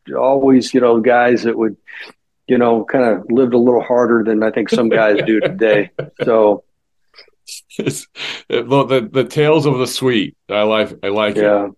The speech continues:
Speaker 2: So,
Speaker 1: Yeah.
Speaker 2: well, listen, again, you got me fired up for baseball,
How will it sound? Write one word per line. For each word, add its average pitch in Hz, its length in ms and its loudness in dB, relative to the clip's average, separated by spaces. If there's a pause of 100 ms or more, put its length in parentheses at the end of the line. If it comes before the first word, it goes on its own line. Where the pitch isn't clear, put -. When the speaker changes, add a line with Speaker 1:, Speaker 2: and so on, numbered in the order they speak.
Speaker 2:
So, 98 420 -2
Speaker 1:
Yeah. 98 340 -2 (240)
Speaker 2:
well, 139 460 0
listen, 135 540 -2 (160)
again, 120 340 -2
you 131 120 0
got 151 180 0
me 139 160 2
fired 127 420 -2
up 113 160 -2
for 107 120 -6
baseball, 104 680 -2